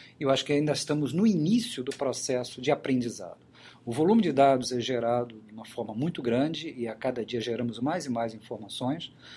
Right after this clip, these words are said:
mas é muito difícil você fazer análises em relação a isso. Por exemplo, a, a, as, muitas empresas começam a olhar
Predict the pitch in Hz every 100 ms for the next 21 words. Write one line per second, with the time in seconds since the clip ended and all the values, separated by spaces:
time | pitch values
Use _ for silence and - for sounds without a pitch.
0 | - - 185 185 196 226 196 196 - 269
1 | - 127 131 143 - 127 127 127 127 143
2 | 123 - - - 123 107 120 113 - 113
3 | 95 - - 202 190 131 131 117 - -
4 | - - - - 135 135 131 135 - 123
5 | 139 - 175 190 151 131 165 160 127 -
6 | 135 165 170 - 107 - - - - 139
7 | 151 139 127 160 160